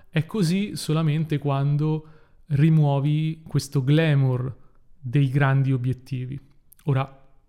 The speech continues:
piccoli o grandi obiettivi in realtà sono oggettivamente la stessa cosa. L'unica cosa che li differenzia è il glamour, ovvero l'importanza che gli abbiamo dato. Noi diciamo, se un obiettivo è molto grande deve essere più importante e deve darmi più soddisfazione.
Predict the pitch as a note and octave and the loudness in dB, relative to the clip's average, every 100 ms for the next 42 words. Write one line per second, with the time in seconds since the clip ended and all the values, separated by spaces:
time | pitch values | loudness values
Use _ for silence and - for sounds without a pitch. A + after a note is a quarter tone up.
0 | _ - A#3+ - - G#3+ G#3 D#3 C3+ D#3 | _ -8 -8 -6 -4 -4 -4 -2 0 0
1 | D#3 C#3+ D3 C#3+ C3 B2+ C#3 - - G3 | 0 0 -2 -4 -6 -4 -4 -8 -8 -2
2 | D#3 C#3+ - B2 B2+ - D#3 D3+ E3 C#3 | 0 0 -2 -6 -6 -2 -2 0 0 0
3 | E3+ E3+ F3+ C#3 C3+ C#3 C3 C#3+ - C3+ | -2 -2 -2 -2 -4 -6 -6 -6 -6 -6
4 | B2 B2 C#3+ E3 G#3+ G3+ C#3+ B2+ B2+ C3 | -6 -6 -4 -4 -2 0 2 2 0 0
5 | D3 - F#3+ C3+ C3+ - D3 - - - | 0 -2 -2 -2 -2 -4 -6 -8 -20 -20
6 | - D3 C3 C#3+ D#3+ B2+ B2+ C3 C#3+ C3 | -6 -2 0 0 0 0 -2 -2 0 -2
7 | A#2+ - _ - C#3+ D3 D3 C#3 - C3 | -4 -14 _ -2 2 2 2 0 0 -2
8 | C3 - B2+ B2+ A#2+ B2 B2 B2 B2 D#3 | -2 -2 -4 -4 -4 -4 -4 -6 -6 -4
9 | E3+ C3+ B2+ B2 D3 E3 F#3 F#3+ F3 C3+ | -2 -2 -2 -2 -2 -2 -2 -2 0 0
10 | D#3+ A#3+ A3+ D#3 C3 C#3+ E3+ D3+ - C#3+ | -2 -4 -4 -2 -2 -2 -2 -2 -2 -4
11 | E3+ E3+ A3 - C3 B2 D3+ D3 D3 C#3 | -2 -4 -6 -4 -4 -2 -2 -2 0 0
12 | C3+ C3+ D#3 - C#3+ C3+ - C#3 - B2+ | -2 -2 -4 -4 -4 -4 -6 -10 -8 -8
13 | C#3 | -10